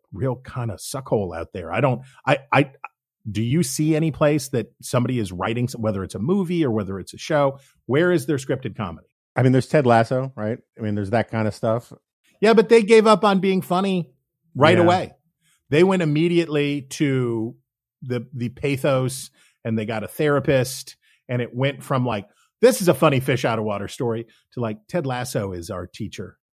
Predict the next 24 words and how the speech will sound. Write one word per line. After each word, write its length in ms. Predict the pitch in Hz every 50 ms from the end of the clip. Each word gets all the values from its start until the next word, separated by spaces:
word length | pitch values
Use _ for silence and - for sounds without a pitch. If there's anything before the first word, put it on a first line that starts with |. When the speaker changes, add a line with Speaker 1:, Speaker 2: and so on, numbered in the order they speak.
| _
Speaker 2:
Yeah, 220 | - 113 107 95 92
no, 180 | 101 107 113
he, 120 | 123 143 151
he, 280 | 135 135 143 156 151 135
he 120 | 135 143
has 120 | 139 123
become 380 | 110 123 117 - - 127 120 113
a, 180 | 101 95 95 90 95 _ _ _ _ _
a, 160 | 110 101 98 - _ _
a 80 | 98 92
kind 180 | - 113 110
of 80 | 104 90
a 60 | 92
greeting 320 | 85 90 104 104 101 98
card 360 | 85 - 95 87 85 82 80 - _ _ _ _ _ _
in 220 | - 101 92 85 87
human 280 | 92 107 113 98 98 90
form. 300 | - - 110 104 95 90 _ _ _ _ - - _ _ _
Um, 560 | - 131 131 131 131 127 127 127 120 120 113 104 _ _ _ _ _ _ _ _ _ _ _ _ _ _ _ _ _ _ _ _ _ _ _ _ _ _ _
no, 160 | - 226 240
I 160 | 226 196 202 226
agree. 200 | 214 202 208 196
I, 100 | 180 185
I, 140 | - -